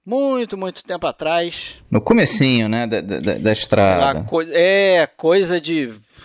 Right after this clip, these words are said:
Speaker 1: sei lá, agora vinte anos, vinte e cinco
Speaker 2: E
Speaker 1: anos.
Speaker 2: olha que você, s-, você só tinha uma cópia gravada da T V E, dublada.
Speaker 1: Porra,
Speaker 2: E
Speaker 1: exatamente.
Speaker 2: gostava, mesmo
Speaker 1: Tinha uma,
Speaker 2: assim.
Speaker 1: uma cópia em V H S desse filme, gravada da T V E,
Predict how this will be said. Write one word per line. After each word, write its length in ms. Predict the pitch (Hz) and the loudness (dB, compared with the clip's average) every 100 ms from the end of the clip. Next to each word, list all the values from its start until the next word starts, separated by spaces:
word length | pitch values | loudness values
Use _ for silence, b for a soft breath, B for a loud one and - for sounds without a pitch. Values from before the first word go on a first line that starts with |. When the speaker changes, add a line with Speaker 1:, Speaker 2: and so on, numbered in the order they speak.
| - | -18
Speaker 1:
sei 180 | - 127 | -8 -6
lá, 460 | 113 135 123 101 98 - | -2 0 0 -4 -10 -12
agora 560 | 120 120 156 165 143 | -10 0 2 4 2
vinte 540 | 110 107 180 202 - 160 | -2 -6 -8 -6 -6 0
anos, 640 | 190 165 135 107 - - - | 0 0 -4 -8 -12 -16 -10
vinte 160 | 156 185 | -10 -6
e 40 | |
cinco 300 | - 170 - | -6 -6 0
Speaker 2:
E 40 | 113 | 4
Speaker 1:
anos. 120 | 135 | 4
Speaker 2:
olha 140 | 190 | 2
que 120 | 190 | 0
você, 300 | 185 170 - | 0 0 2
s-, 280 | 165 - - - | 2 0 -6 0
você 260 | 120 156 | 2 2
só 160 | 165 160 | 4 2
tinha 220 | - 175 | 2 2
uma 160 | 202 165 | 2 0
cópia 420 | - 139 180 165 | 2 2 4 2
gravada 420 | 151 131 143 151 | 2 2 2 0
da 140 | 143 120 | -2 -2
T 260 | - 185 | -2 -2
V 120 | 170 | 2
E, 240 | 147 131 165 | 2 2 0
dublada. 760 | 151 151 120 120 147 151 156 | -2 0 2 2 2 0 -2
Speaker 1:
Porra, 320 | 156 147 127 123 | -2 -6 -6 -6
Speaker 2:
E 40 | |
Speaker 1:
exatamente. 420 | 117 131 170 120 | -4 0 2 4
Speaker 2:
gostava, 280 | - - 139 | 4 4 2
mesmo 100 | 135 | 2
Speaker 1:
Tinha 180 | 127 151 | 2 2
uma, 100 | 180 | 2
Speaker 2:
assim. 400 | 156 147 143 147 - _ - | 2 0 0 -4 -10 _ -6
Speaker 1:
uma 140 | 131 | -6
cópia 380 | - 160 165 156 | 0 0 0 -2
em 60 | 143 | -4
V 200 | 139 175 | -2 0
H 260 | 180 147 | 2 4
S 500 | 127 139 147 - - | 4 2 0 -6 -6
desse 280 | 131 120 - | -6 -8 -8
filme, 360 | 127 127 131 131 | -6 -6 -6 -4
gravada 480 | 131 127 123 143 | 0 2 2 0
da 140 | 131 127 | -2 -4
T 200 | - 175 | -2 -2
V 100 | 147 | 0
E, 300 | 123 127 | 0 0